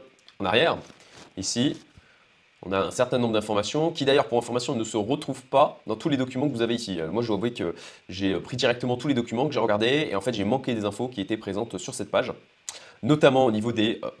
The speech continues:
voilà, transaction details. Alors, je les ai peut-être loupés dans les documents, mais je les ai regardés plusieurs fois, je ne pense pas. Et voilà, on a les purchase costs qui sont, euh, évoqués, trans-, transaction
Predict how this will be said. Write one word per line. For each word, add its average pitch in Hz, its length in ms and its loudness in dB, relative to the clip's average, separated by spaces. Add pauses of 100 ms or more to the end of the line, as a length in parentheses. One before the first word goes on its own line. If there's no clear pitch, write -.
(240)
voilà, - 240 -4 (100)
transaction 110 640 -2 (200)
details. 131 640 -2 (640)
Alors, 90 100 -4
je 90 60 -10
les 87 80 -10
ai - 20 -12
peut-être - 220 -10
loupés 87 160 -8
dans 62 100 -8
les 78 60 -10
documents, 87 340 -10
mais 76 140 -12
je - 120 -16
les 92 140 -10
ai - 20 -4
regardés 87 240 -4
plusieurs 90 240 -12
fois, 98 280 -4
je 95 40 -8
ne 110 80 -4
pense 104 180 -12
pas. 123 360 4
Et 95 100 0
voilà, 90 220 0
on 85 160 -6
a 104 80 0
les 85 80 -4
purchase - 380 -12
costs 85 320 -8
qui 92 100 -16
sont, 104 320 -8
euh, 80 140 -12
évoqués, 101 420 -4
trans-, 104 140 -12 (240)
transaction 95 480 -6